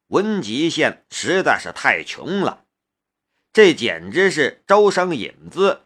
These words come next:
匹夫有责呀！想了想，南明打电话给老哥，把情况说了一下。那边陈伟连忙追问了几句，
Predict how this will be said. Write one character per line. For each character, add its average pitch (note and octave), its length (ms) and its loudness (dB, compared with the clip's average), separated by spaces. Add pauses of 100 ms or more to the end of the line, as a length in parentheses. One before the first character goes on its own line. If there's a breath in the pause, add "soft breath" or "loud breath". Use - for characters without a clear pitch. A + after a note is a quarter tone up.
(180)
匹 F#2+ 360 -10
夫 F3+ 240 4
有 B2+ 320 -2
责 B2 320 2
呀！ D3 200 2 (2000)
想 A#2 380 2
了 G#3+ 260 4
想， D2 320 -8 (280)
南 E3 140 2
明 D#3+ 320 -2
打 - 300 -10
电 C3 240 0
话 C3+ 340 2
给 E3+ 140 -2
老 - 240 -4
哥， D#3+ 380 0 (460)
把 C3 180 4
情 E3 320 -4
况 C#3 320 2
说 G#3 360 4
了 D2 140 -6
一 G2+ 180 -6
下。 F#2 280 -8 (840)
那 D#3 260 4
边 D3+ 360 4
陈 E3+ 340 -4
伟 F2+ 420 -4
连 F3 160 2
忙 E3+ 260 -2
追 G3 180 0
问 G#3+ 240 2
了 E2+ 160 -6
几 B1+ 220 -16
句， A2 280 -4